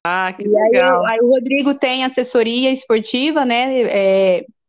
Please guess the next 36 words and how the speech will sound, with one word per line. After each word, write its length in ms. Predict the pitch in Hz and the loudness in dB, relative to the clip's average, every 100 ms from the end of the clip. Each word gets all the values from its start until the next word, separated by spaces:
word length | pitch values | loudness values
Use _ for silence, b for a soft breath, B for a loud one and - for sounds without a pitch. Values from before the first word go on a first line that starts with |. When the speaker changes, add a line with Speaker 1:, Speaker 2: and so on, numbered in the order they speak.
| - | -6
Speaker 2:
natação, 1000 | 196 208 208 196 - 254 302 330 320 262 | -4 -2 -4 -6 -2 -2 0 2 0 0
que 80 | 254 | -4
aqui 200 | 240 294 | -2 -2
a 60 | 277 | 0
gente, 380 | 277 277 254 226 | -2 -2 -4 -2
principalmente 540 | 262 254 247 240 240 | -4 -2 -2 -2 0
um 60 | 254 | 0
grupo 300 | 277 285 240 | 0 -2 -4
de 120 | 233 | -2
tria-, 380 | 226 208 202 202 | -2 -2 -4 -6
de 220 | 190 208 | -4 -2
triatletas 560 | 214 208 220 247 226 | -2 -2 -2 -2 -4
também, 320 | - 208 233 294 | -2 -2 2 2
né? 220 | 262 320 B B B B | 0 -4 B B B B
Então, 440 | 202 196 226 226 254 | -4 -2 0 0 0
Speaker 1:
Aham. 40 | 254 | -2
Speaker 2:
mais 120 | 233 - | -6 -4
focado 600 | 269 262 254 262 269 294 | -4 -2 -4 0 0 0
pra 240 | 269 262 285 | 0 -2 -2
natação. 640 | 285 294 294 202 175 160 - _ _ | -2 -2 -2 -4 -4 -8 -12 _ _
Mas 160 | 202 190 | -6 -4
tem 100 | 220 | -2
natação, 640 | 233 233 233 262 277 269 233 | -2 -2 -2 0 0 0 -2
triatlon, 560 | 233 233 254 254 233 | -2 0 -2 -4 -4
corrida, 440 | 220 214 269 254 208 | 0 0 0 0 -2
pedal. 540 | 202 196 226 247 240 - 185 | -2 -2 -2 -2 -6 -12 -10
Speaker 1:
E 60 | |
você 180 | 185 180 | -8 -6
tá 140 | 190 | -6
falando 260 | 190 196 208 | -4 -2 -2
de 160 | 190 196 | -2 -4
Goiânia? 840 | 190 240 277 233 185 160 135 131 _ _ _ _ - | -2 0 0 0 -2 -6 -10 -12 _ _ _ _ -8
Speaker 2:
De 180 | 185 208 | -2 2
Goiânia. 580 | 202 262 233 180 170 - _ _ | 2 2 -2 -4 -8 -12 _ _
Speaker 1:
De 180 | 151 151 | -20 -16
Goiânia. 720 | 147 156 202 180 151 143 156 | -10 -8 -6 -8 -8 -12 -18